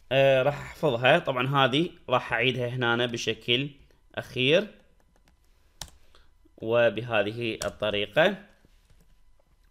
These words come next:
نضيف image اللي هي آي إم جي، أغلق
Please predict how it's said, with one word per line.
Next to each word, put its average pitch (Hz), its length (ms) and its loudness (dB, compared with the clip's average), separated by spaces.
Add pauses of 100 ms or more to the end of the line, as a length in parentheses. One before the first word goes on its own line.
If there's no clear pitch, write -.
(120)
نضيف 120 480 -2 (140)
image 139 360 0 (680)
اللي 113 280 -6
هي 131 360 0 (360)
آي 117 400 0
إم 127 240 -6 (760)
جي، 135 460 -4 (400)
أغلق 135 460 2